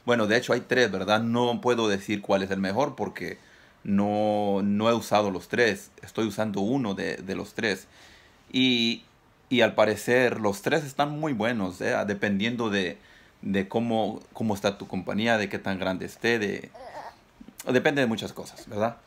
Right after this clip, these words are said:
Pero se los voy a mostrar y, y es-, espero que les funcione, espero que les ayude en algo. Eh, ¿qué pasó?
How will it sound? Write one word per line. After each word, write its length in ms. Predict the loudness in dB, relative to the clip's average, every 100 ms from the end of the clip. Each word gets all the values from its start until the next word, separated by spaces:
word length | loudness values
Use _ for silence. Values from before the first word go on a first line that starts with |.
| -4
Pero 280 | -2 0 -2
se 120 | -4
los 100 | 0
voy 120 | 2
a 20 |
mostrar 480 | 0 -2 0 0 0 -8 _ -20 -20 -20 -20 -20 -20 -10
y, 500 | -2 0 4 4 4 0 -4 -2 -2 -2 -2 -2
y 200 | -2 0
es-, 220 | 0 0 -4 -8 -8
espero 360 | -4 0 0
que 80 | 0
les 140 | -4 -2
funcione, 520 | -4 -2 -2 0 -2
espero 340 | -2 -4 -4
que 100 | -4
les 140 | -6 -6
ayude 240 | -4 -2
en 100 | 0
algo. 400 | 0 0 -4 -6 -8 -8 -6 -6 -6 -8 -10 -14 -6
Eh, 580 | -4 -2 -4 -4 -6 -10 -16 -20 -20 -20 -20 -20 -20 _ _ _ -20 -20 -20 _ _ -20 _ _ _ _ -20
¿qué 60 | -16
pasó? 280 | -16 -16